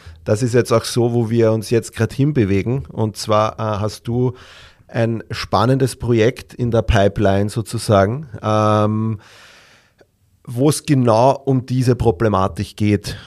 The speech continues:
Ähm, das heißt, Leistenschmerz, Hüftschmerz, ähm, wo man vielleicht genau das, was wir jetzt, äh, besprochen haben, einfach in geballter Form und genau noch, äh, tiefer in die Materie rein, mit noch mehr Infos, mit noch mehr Wissen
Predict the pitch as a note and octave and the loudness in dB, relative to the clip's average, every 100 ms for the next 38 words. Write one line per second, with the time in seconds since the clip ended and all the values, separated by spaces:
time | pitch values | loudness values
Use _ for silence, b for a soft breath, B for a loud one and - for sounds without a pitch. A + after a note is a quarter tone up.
0 | B B - G2 G2 G2+ G#2 G#2+ - _ | B B -4 0 2 0 -2 -6 -10 _
1 | _ _ _ _ _ - A2 A2+ A2 G#2 | _ _ _ _ _ -4 2 4 6 4
2 | - - _ - G#2+ G#2+ - C3 C3 A#2 | -4 -18 _ -8 0 0 0 -2 2 2
3 | - D3+ D3 - C#3+ C#3 - - _ _ | 2 -2 -2 0 2 2 0 -16 _ _
4 | _ _ _ - - - A2 G#2+ G#2 A2 | _ _ _ -20 -18 -6 0 4 4 2
5 | A2 - - A2 A#2 C3 B2 B2 A2 - | -2 -6 -4 2 4 4 2 4 4 2
6 | B2+ A#2 A2 C3+ B2 B2 G#2+ A2 B2 C3+ | 2 4 4 4 2 2 -4 0 4 4
7 | C3 - - A2+ A2+ A2+ A#2+ - G#2 A2+ | 4 -2 0 2 4 2 -4 -6 0 0
8 | - A#2 A2 G2+ G#2+ A#2 - A#2 G#2+ A2 | 2 0 0 -2 -4 -8 -8 -6 -4 -2
9 | G2 G#2 A#2 B2 - G#2 G#2 A#2 A#2 - | 2 2 0 -4 -2 0 2 2 -2 -4
10 | A2+ G#2+ - - _ - A#2 G#2+ G2+ G#2+ | -4 -4 -8 -20 _ -4 0 2 2 2
11 | G#2+ G2+ - A2+ G#2+ - B2 A#2 A#2 A2+ | 0 -2 -6 -4 -4 -4 -6 -4 -4 -2
12 | A2 A2 - G#2 A2 A2 G2+ G#2+ A2 G#2+ | -2 -2 -2 -2 -2 -2 -2 0 -2 -2
13 | A2 G#2 A2+ A2 A#2 A2 - G2+ A#2 G#2 | -2 0 -2 0 -2 -2 -4 -6 -6 -4
14 | G#2+ A2+ G#2+ A2 G#2+ A#2 | -4 -2 -2 -2 -2 -4